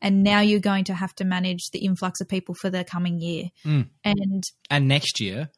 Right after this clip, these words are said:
Speaker 2: which is
Speaker 1: And
Speaker 2: gonna be a
Speaker 1: next year.
Speaker 2: massive year for a lot of people because not a,
Speaker 1: It's
Speaker 2: because
Speaker 1: gonna
Speaker 2: they're
Speaker 1: be
Speaker 2: dealing with
Speaker 1: huge.
Speaker 2: postponed weddings
Speaker 1: Yeah.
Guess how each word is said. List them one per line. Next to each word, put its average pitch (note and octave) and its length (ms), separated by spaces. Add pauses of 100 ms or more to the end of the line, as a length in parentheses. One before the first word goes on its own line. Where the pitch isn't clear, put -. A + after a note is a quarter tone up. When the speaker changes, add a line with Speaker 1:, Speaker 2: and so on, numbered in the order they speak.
(160)
Speaker 2:
which B2+ 180
is B2+ 80
Speaker 1:
And A#3+ 100
Speaker 2:
gonna A3 220
be A#2+ 80
a - 20
Speaker 1:
next A#2 120
year. B2+ 60
Speaker 2:
massive A#2+ 440
year G#2+ 260
for - 140
a G#2 60
lot G#2 200
of G2+ 80
people F#2+ 320
because G2 500
not A2+ 200
a, A2 80
Speaker 1:
It's C4+ 200
Speaker 2:
because - 20
Speaker 1:
gonna C4+ 100
Speaker 2:
they're B3+ 60
Speaker 1:
be B3+ 60
Speaker 2:
dealing C3+ 180
with G#3+ 100
Speaker 1:
huge. G3 120
Speaker 2:
postponed B2 480
weddings G#2 480 (600)
Speaker 1:
Yeah. F#3+ 260